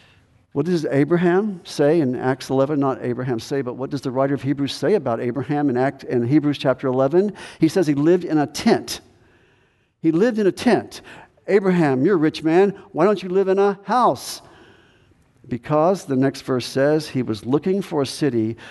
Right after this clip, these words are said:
whose architect and builder was God. Therefore, tent dweller. Therefore, here on earth, just passing through.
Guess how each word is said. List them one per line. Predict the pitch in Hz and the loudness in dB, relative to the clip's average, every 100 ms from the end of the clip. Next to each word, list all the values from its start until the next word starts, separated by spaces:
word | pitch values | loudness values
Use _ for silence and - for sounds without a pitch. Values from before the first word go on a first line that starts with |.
| - | -8
whose | - 135 | -4 -4
architect | 135 156 202 - 180 170 - - | -2 -2 -2 -2 0 0 -4 -10
and | 143 135 113 | -4 -2 2
builder | 143 135 117 117 117 - - | 2 2 2 0 -4 -12 -4
was | 127 110 | -4 0
God. | 135 123 98 92 - - | 2 2 0 -4 -14 -2
Therefore, | 151 180 - 185 185 185 - _ | 0 0 0 0 2 -2 -10 _
tent | - 185 147 | 0 0 0
dweller. | 131 127 117 110 - - | 0 2 2 0 -6 -10
Therefore, | 113 151 185 - 180 175 175 170 - - | 0 2 2 0 2 2 2 -4 -20 -4
here | 165 180 | 0 4
on | 180 165 | 4 4
earth, | 160 156 156 | 2 0 -2
just | 131 113 - | -4 -4 -6
passing | 143 139 - 127 | -4 -4 -4 -6
through. | 120 113 110 | -6 -8 -8